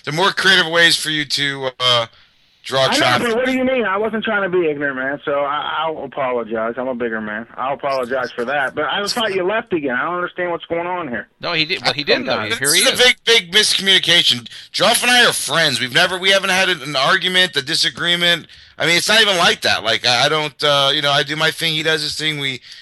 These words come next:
Speaker 1: you know, we went to, we went to a Don H-, Henley concert. The times I haven't
Speaker 3: <laughs>
Speaker 1: been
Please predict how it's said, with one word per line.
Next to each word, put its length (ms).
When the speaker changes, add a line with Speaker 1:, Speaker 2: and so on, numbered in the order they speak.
Speaker 1:
you 80
know, 200
we 140
went 240
to, 300
we 80
went 200
to 80
a 40
Don 380
H-, 80
Henley 280
concert. 500
The 80
times 360
I 100
haven't 420
Speaker 3:
<laughs> 0
Speaker 1:
been 140